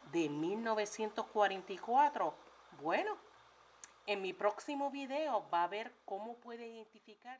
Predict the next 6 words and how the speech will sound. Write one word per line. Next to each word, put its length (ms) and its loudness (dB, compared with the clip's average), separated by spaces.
si 100 -20
su, 180 -20
su 120 -20
moneda 600 -16
es 220 -8
genuina 760 -8